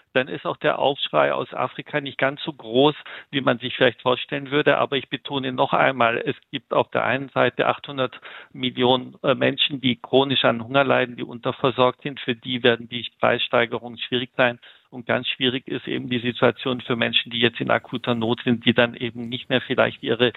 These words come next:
tägliche Unterstützung durch Hilfsorganisationen wie Welthungerhilfe, Welternährungsprogramm et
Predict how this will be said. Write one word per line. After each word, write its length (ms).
tägliche 460
Unterstützung 720
durch 180
Hilfsorganisationen 960
wie 100
Welthungerhilfe, 840
Welternährungsprogramm 1040
et 100